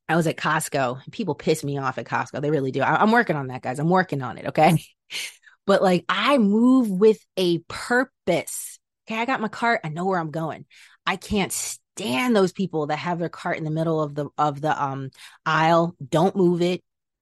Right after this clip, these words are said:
Opening, opening the refrigerator, looking at s-, I'm like, "What are you doing?" And honestly, that's how they move in life. If you are just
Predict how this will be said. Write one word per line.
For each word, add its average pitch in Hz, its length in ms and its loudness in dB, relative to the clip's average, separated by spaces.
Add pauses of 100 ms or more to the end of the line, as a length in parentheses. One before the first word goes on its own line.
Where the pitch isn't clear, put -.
(200)
Opening, 190 640 -2 (100)
opening 208 360 -2
the 208 80 -2
refrigerator, 185 920 -4
looking 170 480 -4
at 185 160 -2
s-, - 240 -12
I'm 262 160 0
like, 285 140 0
"What 262 460 -2
are 277 80 -6
you 196 420 -8
doing?" 262 720 2 (640)
And 226 180 2
honestly, 285 640 0 (180)
that's 226 240 -2
how 254 140 2
they 226 160 0
move 202 200 -2
in 175 100 -4
life. 139 420 -12 (440)
If 180 180 -4
you 262 320 2
are 220 120 4
just 190 240 -2